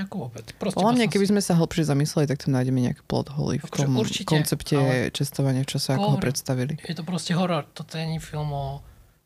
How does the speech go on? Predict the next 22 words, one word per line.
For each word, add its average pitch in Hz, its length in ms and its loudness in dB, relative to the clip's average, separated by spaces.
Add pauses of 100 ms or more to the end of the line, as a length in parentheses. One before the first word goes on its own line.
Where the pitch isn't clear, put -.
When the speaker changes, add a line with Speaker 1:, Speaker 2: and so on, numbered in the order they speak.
(120)
Speaker 1:
ktorý 143 220 -8
má 139 320 -2
proste 139 320 -10
nejako 135 260 -6
zmeniť 135 340 -8 (140)
celý 131 240 -10
žáner 135 380 -4
cestovania 139 400 -8
v - 80 -14
čase, 160 240 -8
vieš? 147 420 -10 (220)
Malo 151 260 -2
to 160 60 -8
byť 156 100 -6
taký 151 160 -12
príjemný 160 320 -4
odpočinkový 156 480 -10
horor 175 160 -6
a 170 140 -4
toto 160 180 -10
aj 170 140 -6
bolo. 170 260 -8